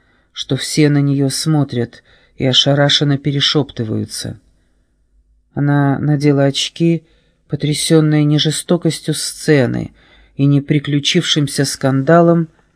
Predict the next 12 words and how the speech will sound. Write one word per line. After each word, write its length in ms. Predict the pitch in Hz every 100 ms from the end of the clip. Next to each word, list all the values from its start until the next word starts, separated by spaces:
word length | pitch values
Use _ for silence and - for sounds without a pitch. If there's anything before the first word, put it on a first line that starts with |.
| _ _ _
а 100 | -
собственным 840 | 113 - 151 139 - - 147 147 139
спокойствием. 1120 | - - 139 - 117 - - 110 104 95 - _ _ _ _ _ _ _ _ _ _ -
Откуда-то 560 | 117 - 147 135 127
справа 680 | 123 - 160 170 165 156 147 - _ _ _
донесся 540 | 135 135 139 143 - 143
срывающийся 840 | - 151 143 143 135 151 131 147
голос 400 | 143 139 127 -
Натали. 560 | 135 131 139 139 123 - _ _ _ _ _ _ _ _ _
"Ты, 340 | 151 151 139 - _ _ _ _ _ _ _ _ _ _ _ _ -
ты 100 | 160
что, 720 | - - - - 180 135